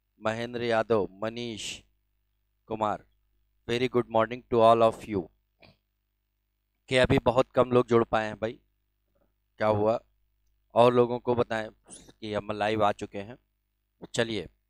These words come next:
देखिए, आपके screen पे सवाल आ गया है, कह रहा है, एक pipe,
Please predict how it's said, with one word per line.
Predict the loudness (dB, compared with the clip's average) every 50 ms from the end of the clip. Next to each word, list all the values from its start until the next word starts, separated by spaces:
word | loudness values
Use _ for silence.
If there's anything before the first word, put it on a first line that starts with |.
| _ _ _ _ _ _ _ _ _ -6
देखिए, | -4 -2 0 0 0
आपके | 2 4 2 2 2 0 -2 -4 -4
screen | -4 -4 -6 -6 -4
पे | -2 -4 -2
सवाल | 2 4 4 6 4 4 4
आ | 0
गया | -2 -2 -4 -6
है, | -4 -6 -8
कह | -8 -6 -4 -2
रहा | 0 0
है, | 0 -2 -4 _
एक | -8 -6 -6 -6 -8 _ _ _
pipe, | 2 4 4 2 -2